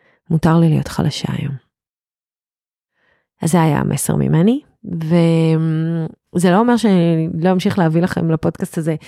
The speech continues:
נשים מעוררות השראה, ענקיות, שעשו דברים אדירים. כן, אני חושבת שזה טוב, זה נותן תקווה, ומראה שהכל אפשרי, והכל אתם יכולים. אבל תזכרו שלכולם יש ימים כאלה.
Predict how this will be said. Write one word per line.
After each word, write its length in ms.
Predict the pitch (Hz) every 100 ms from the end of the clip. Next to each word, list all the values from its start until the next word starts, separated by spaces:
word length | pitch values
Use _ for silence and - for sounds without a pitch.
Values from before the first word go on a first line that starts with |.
| - - -
נשים 520 | 175 165 - 202 220
מעוררות 540 | 190 160 156 151 202 196
השראה, 440 | - - 165 175
ענקיות, 640 | 175 170 - 170 170 202
שעשו 260 | - 214 220
דברים 420 | 196 170 175 196
אדירים. 420 | 185 170 170 185 180 - - - -
כן, 220 | 202 190
אני 120 | 165
חושבת 280 | 160 170 185
שזה 240 | 180 151 -
טוב, 260 | - 175 170
זה 120 | 165
נותן 280 | 160 - 165
תקווה, 520 | - - 170 151 170 - - -
ומראה 300 | 180 175 -
שהכל 360 | 175 175 - 165
אפשרי, 460 | 165 - 165 160 165 _ -
והכל 260 | 151 180
אתם 160 | 160 165
יכולים. 380 | - 165 160 160 - _ - -
אבל 80 | 170
תזכרו 460 | 165 170 196 277 330 _
שלכולם 800 | - 175 165 - 185 175 180 185
יש 180 | 151 -
ימים 240 | 156 151
כאלה. 360 | 160 156 -